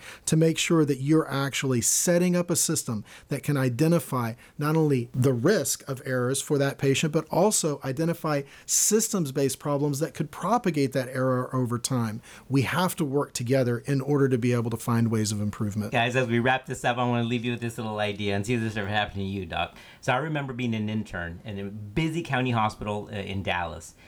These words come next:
Speaker 2: And I was writing down on, in the paper chart, remember paper charts? <laughs> Writing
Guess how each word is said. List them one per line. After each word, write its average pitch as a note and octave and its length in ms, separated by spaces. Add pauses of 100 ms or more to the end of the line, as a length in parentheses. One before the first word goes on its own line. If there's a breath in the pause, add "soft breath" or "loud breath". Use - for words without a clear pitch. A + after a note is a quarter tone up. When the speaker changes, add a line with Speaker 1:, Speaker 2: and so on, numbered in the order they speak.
(200 loud breath)
Speaker 2:
And G#2+ 80
I F#2+ 80
was G2 120
writing C3+ 340
down B2 340
on, A#2+ 120
in A2 80
the G2+ 80
paper A#2+ 260
chart, B2+ 340 (120)
remember A#2+ 260
paper E3+ 200
charts? F3 360
<laughs> - 40
Writing F#3+ 120